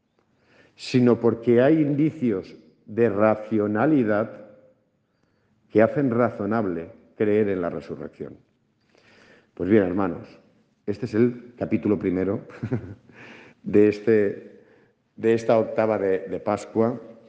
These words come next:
Esperemos que disfrutemos adentrándonos en, en el hecho y en el gran acontecimiento de la resurrección. No somos tontos por creer en la resurrección.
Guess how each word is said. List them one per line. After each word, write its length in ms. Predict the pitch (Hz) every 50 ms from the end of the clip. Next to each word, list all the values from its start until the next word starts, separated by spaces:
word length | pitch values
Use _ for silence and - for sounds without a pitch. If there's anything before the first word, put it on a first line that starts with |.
| _ _ _ _
Esperemos 540 | - 73 - - 92 90 92 101 104 98 -
que 100 | - 95
disfrutemos 800 | 87 82 - - 92 82 - 95 95 95 98 101 107 - - - - - _ -
adentrándonos 920 | 85 80 80 82 82 80 - 104 107 104 110 110 107 110 117 113 113 - - - - _ _ _ _ _ _ _ _ _ _ -
en, 560 | - 104 98 92 92 87 82 78 - - - - _ -
en 100 | 90 87
el 140 | 82 90
hecho 420 | 101 101 98 - - 101 101 104 104 - - - _ _ _ _ _ -
y 100 | 101 92
en 100 | 85 85
el 60 | 82
gran 240 | 92 104 117 110 101
acontecimiento 960 | 90 - 98 104 95 - 104 - - 95 90 85 85 82 - 92 85 82 - _ _ _
de 180 | 78 78 92
la 100 | 82 78
resurrección. 680 | 71 80 78 - 76 69 73 71 - - 78 76 76 - - _ _ _ _ _ _ _ _ _ _ _ _ _ _ _ _ _ _ _ _ -
No 360 | 95 101 107 110 117 120 127
somos 600 | 110 - - - 127 117 110 104 92 85 - -
tontos 480 | - 107 98 95 78 - - 76 - -
por 220 | - 95 85 78
creer 280 | - 85 87 85 85 82
en 120 | 80 80
la 80 | 76 73
resurrección. 720 | 73 73 - - 78 73 73 71 - - 80 71 73 -